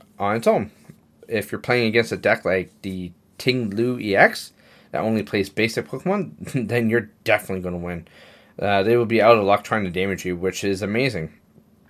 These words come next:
Not only that, but Flying Pikachu V max also has a free retreat cost, which is so handy when other Pokemon get knocked out or when your opponent plays Escape Rope. It's worth noting the basic,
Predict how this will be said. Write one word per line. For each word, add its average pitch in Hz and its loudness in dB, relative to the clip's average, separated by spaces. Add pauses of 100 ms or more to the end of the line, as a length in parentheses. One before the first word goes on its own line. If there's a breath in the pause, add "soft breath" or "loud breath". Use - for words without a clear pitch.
(300)
Not 143 4
only 139 4
that, 117 6
but 92 0
Flying 135 0
Pikachu 117 -6
V 104 -4
max 151 -2 (380 soft breath)
also 156 2
has 160 2
a 131 -2
free 131 -2
retreat 110 -2
cost, - -4 (440 soft breath)
which 117 -6
is 110 -8
so 165 6
handy 123 2
when 98 -4
other 110 0
Pokemon 127 -4
get 101 -2
knocked 107 0
out 127 6
or 104 -2
when 107 -2
your 107 0
opponent 139 -2
plays 101 -2
Escape 156 -6
Rope. 95 -4 (1600 soft breath)
It's 127 2
worth 214 4
noting 151 4 (180)
the - -8
basic, 131 2